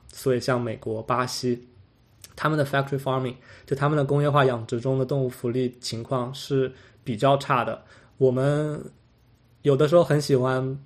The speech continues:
就是跟美国、跟欧洲、跟这些发达国家去对比，但是当他们犯了错的时候，我们也需要立刻的认识到，而不是在这个时候也一味的去，呃，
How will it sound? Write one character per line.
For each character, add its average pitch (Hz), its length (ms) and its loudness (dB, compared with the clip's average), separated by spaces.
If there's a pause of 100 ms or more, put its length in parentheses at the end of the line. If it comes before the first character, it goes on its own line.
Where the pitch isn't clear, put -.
就 147 160 0
是 127 380 -4 (320)
跟 139 560 2 (220)
美 139 240 0
国、 123 380 0
跟 139 140 -2
欧 143 240 4
洲、 139 360 0 (100)
跟 139 180 0
这 139 100 2
些 139 120 2
发 151 100 0
达 135 100 0
国 123 120 -2
家 127 80 -2
去 135 100 -6
对 143 220 2
比， - 220 -6 (840)
但 170 160 2
是 156 120 -6
当 165 200 -2
他 165 180 0
们 147 300 -2 (140)
犯 170 260 0
了 143 120 2
错 160 200 4
的 143 80 6
时 131 160 -4
候， 123 200 0
我 123 120 2
们 131 140 -2
也 127 140 0
需 143 160 -4
要 131 280 -2 (340)
立 160 140 -4
刻 151 140 0
的 143 80 6
认 160 200 2
识 139 120 -6
到， 110 220 -2 (320)
而 143 160 2
不 135 120 -2
是 143 160 0
在 151 140 2
这 151 180 -2
个 139 100 4
时 131 140 -6
候 135 140 2
也 123 160 2
一 113 180 -4
味 147 220 2
的 120 260 0
去， 123 480 -2 (580)
呃， 117 440 -4